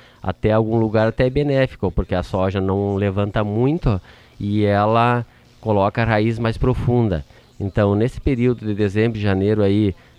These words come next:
nós com quinze dias de sol, é bem tranquilo. Nesse período de fevereiro que nós entramos agora, que a soja tá em floração, formação de grãos, então não seria bom que nós tivéssemos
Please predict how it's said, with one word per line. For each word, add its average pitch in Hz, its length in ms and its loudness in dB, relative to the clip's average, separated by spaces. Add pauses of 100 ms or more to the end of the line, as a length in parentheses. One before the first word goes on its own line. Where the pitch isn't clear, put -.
nós 98 240 2
com 104 180 -2
quinze 110 340 -2
dias 104 320 -4
de 101 80 -4
sol, 117 480 0
é 98 120 -4
bem 101 260 -2
tranquilo. 98 580 -2 (540)
Nesse 101 260 -2
período 120 440 0
de 120 180 2
fevereiro 110 560 4
que - 80 -2
nós 95 180 2
entramos 104 400 2
agora, 101 380 2
que 92 140 -4
a 85 80 -2
soja 98 320 -2
tá 101 120 0
em 95 40 -2
floração, 98 640 -2
formação 95 480 -4
de 98 100 -2
grãos, 101 560 0 (400)
então 101 520 -2 (200)
não 110 220 -2
seria 117 400 -2
bom 107 220 -2
que 110 100 -6
nós 98 220 -2
tivéssemos 98 760 -4